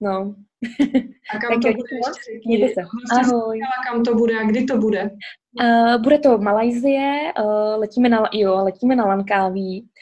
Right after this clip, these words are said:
Speaker 1: letíme v únoru a my máme ten sen přespat v Singapuru v tom hotelu Marina Bay,
Speaker 2: Mhm.
Speaker 1: takže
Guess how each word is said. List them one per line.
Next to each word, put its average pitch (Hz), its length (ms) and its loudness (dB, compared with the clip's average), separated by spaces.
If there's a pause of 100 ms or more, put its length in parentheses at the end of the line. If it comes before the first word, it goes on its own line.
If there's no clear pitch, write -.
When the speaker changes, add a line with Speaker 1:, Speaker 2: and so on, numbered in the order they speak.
(220)
Speaker 1:
letíme 233 280 2
v - 120 -12
únoru 208 440 2 (260)
a 208 40 -2
my 214 120 2
máme 208 280 0
ten 220 160 -2
sen 214 280 -4
přespat 214 420 -2
v - 140 -18
Singapuru 214 480 -2
v - 120 -16
tom 208 140 -4
hotelu 208 340 -2
Marina 208 440 0
Bay, 190 480 0 (100)
Speaker 2:
Mhm. 202 380 -2 (140)
Speaker 1:
takže 190 640 0